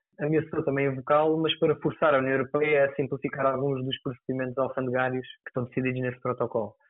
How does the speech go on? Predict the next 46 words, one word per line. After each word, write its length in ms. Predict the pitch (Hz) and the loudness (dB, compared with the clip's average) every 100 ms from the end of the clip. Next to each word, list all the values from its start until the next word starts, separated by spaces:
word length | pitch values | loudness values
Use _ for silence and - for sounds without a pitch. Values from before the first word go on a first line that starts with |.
| _ _ _ | _ _ _
Ou 100 | 139 | 0
seja, 240 | 151 131 | 2 2
temos 200 | 127 139 139 | 0 0 0
aqui 600 | 143 160 156 160 160 160 _ | -2 0 2 2 0 -4 _
basicamente 600 | 156 135 127 127 143 135 | -8 -4 -4 -2 -2 0
um 120 | 143 | -2
caso 440 | 131 143 139 127 120 | 2 4 6 2 0
de 100 | 131 | 0
uma 220 | 147 147 | 2 0
exceção 440 | - 143 - 143 | 2 0 2 0
à 100 | 131 | 2
lei 360 | 131 135 147 160 | 2 4 2 0
que 100 | 160 | -4
está 200 | - 147 | 0 0
a 80 | 143 | 2
ser 120 | 151 | 2
usada 440 | 147 139 139 127 | 4 6 4 4
pelas 260 | 113 127 127 - | 0 -2 -2 0
partes 340 | 139 170 - _ _ _ _ _ _ | 2 2 -2 _ _ _ _ _ _
para 120 | 139 | -2
defender 340 | 135 147 151 151 | 0 2 4 4
aquilo 220 | 147 156 | 2 -2
que 80 | - | 0
são 180 | 160 | 0
as 60 | 151 | 2
suas 180 | 165 147 | 0 0
posições 400 | - 151 - 156 | 0 -2 0 -2
de 60 | 143 | -2
princípio 480 | - 147 160 156 156 | -4 -2 -2 -2 2
desde 260 | 151 - _ | 0 -2 _
sempre, 300 | 175 147 110 | -2 -2 -8
ou 80 | |
seja, 220 | - 110 117 | -10 -12 -4
desde 240 | 127 123 | -2 -2
dois 120 | 127 | -2
mil 160 | 131 135 | -2 -2
e 60 | |
dezasseis, 480 | 127 127 - 143 127 | -2 -6 0 0 0
desde 180 | 127 123 | -4 -8
que 120 | - | -10
houve, 400 | 123 123 127 123 | -8 -4 -4 -4
que 280 | 131 - - | -8 -14 -8
houve 120 | 123 | -8
referente, 440 | - - 143 147 - | -8 -4 0 0 -2
que 100 | 123 | -4
é 120 | 117 | -6